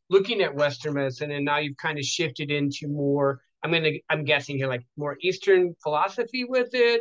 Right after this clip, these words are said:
or take us through that a little bit. 'Cause I know you, like, you asked a question. So what led you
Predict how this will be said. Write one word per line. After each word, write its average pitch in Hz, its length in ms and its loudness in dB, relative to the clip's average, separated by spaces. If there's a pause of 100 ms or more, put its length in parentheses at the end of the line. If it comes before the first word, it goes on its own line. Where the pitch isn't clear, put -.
(120)
or 147 360 -4 (300)
take - 180 0
us 285 120 -2
through 196 200 -4
that 151 220 4
a 147 60 2
little 139 220 2
bit. 135 240 -2
'Cause 151 200 -8
I 165 60 2
know 185 100 0
you, 185 200 2
like, 147 200 -6
you 165 160 -14
asked 175 240 0
a 165 60 -10
question. 151 400 -2
So 151 140 -10
what 180 220 -4
led 170 200 0
you 151 160 -12